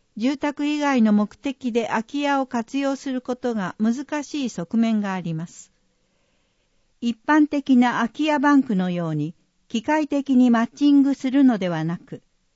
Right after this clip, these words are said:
生駒らしいやり方を模索する必要があったため、思いを軸に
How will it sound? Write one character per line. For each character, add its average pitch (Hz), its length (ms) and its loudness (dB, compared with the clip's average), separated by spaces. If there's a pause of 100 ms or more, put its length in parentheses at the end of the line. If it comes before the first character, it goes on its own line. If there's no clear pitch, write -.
(360)
生 214 120 -6
駒 285 320 4
ら 285 160 0
し 285 300 -4
い - 20 0
や 202 100 0
り 247 140 -4
方 240 360 -2
を 226 40 2
模 220 160 2
索 269 320 -4
す 247 180 -6
る 247 100 -2
必 - 360 -8
要 233 180 -2
が 214 160 -4
あ 214 40 -4
っ 214 40 -8
た 160 240 -10
た 151 160 -8
め、 151 200 -6 (520)
思 277 340 4
い 247 160 4
を 185 100 -2
軸 196 380 -6
に 160 260 -4